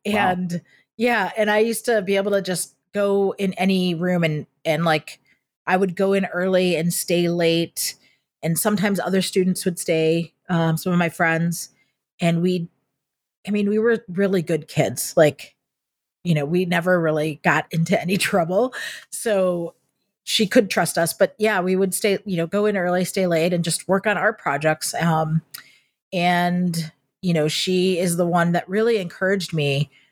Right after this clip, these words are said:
Speaker 2: um, in, in school, like, a teacher that I can remember that really encouraged me. Even, like, a few years later in my twenties, I had my first big art show at a gallery in Detroit. And,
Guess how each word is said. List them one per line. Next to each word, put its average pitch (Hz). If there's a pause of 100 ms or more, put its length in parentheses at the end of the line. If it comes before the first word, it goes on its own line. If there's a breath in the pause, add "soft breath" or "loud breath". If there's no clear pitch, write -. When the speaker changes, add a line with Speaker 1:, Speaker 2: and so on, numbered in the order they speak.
(200 soft breath)
Speaker 2:
um, 143
in, 202
in 196
school, 160
like, 151
a 180
teacher 190
that 147
I 143
can -
remember 151
that 135
really 151
encouraged 151
me. 147
Even, 240
like, 185 (540)
a 170
few 226
years 190 (380)
later 180
in 170
my 165 (640)
twenties, 202
I 175
had 170
my 175
first - (320)
big 196 (100)
art 180
show 170
at 156
a 151
gallery 165
in 160
Detroit. 160
And, 156